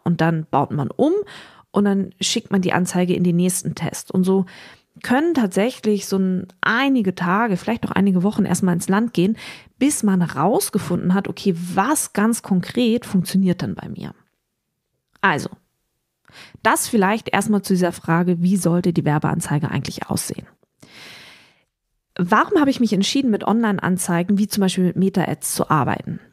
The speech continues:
Mm, die Antwort ist einfach wie logisch, weil es funktioniert. Wenn man Meta-Ads richtig anlegt, dann funktionieren die auch.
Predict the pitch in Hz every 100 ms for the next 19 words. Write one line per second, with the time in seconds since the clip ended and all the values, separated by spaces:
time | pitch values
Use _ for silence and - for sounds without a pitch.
0 | _ _ 220 226 233 240 240 - _ -
1 | - 196 - - 233 269 269 285 320 -
2 | _ _ _ _ _ _ _ _ _ _
3 | - 185 - 214 247 - 185 175 185 165
4 | - - - _ _ _ - 143 180 220
5 | - - 196 - - 175 214 202 - -
6 | _ _ _ _ _ _ _ 165 190 233
7 | 208 190 220 247 185 190 196 - - 185
8 | 185 233 - - - 214 185 180 185 165
9 | 190 - 180 180 185 156 - - - -